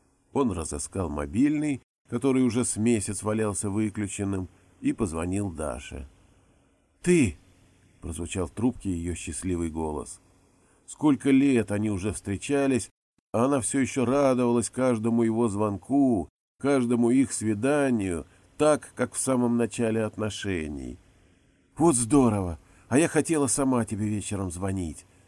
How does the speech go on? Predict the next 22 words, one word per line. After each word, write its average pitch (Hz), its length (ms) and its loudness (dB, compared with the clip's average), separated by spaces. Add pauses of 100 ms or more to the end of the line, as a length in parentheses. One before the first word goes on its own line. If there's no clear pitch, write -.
(360)
Как 156 220 -2
ты 110 120 -4
там, 101 220 -2
Андрюша?" 117 600 -2 (840)
"Я 131 180 2
хорошо", — 101 540 -2 (640)
бодро 82 360 -2
заверил 78 500 -4
он 131 200 0 (400)
и 117 80 2
оказался 123 640 0
в 104 60 -2
этом 104 240 -2
почти 98 440 -6
что 95 220 -6
честен. 73 680 -6 (880)
Действительно, 85 800 -2 (280)
впервые 104 560 2
за 92 120 -2
последние 95 640 0
много 90 360 -2
дней 113 480 -2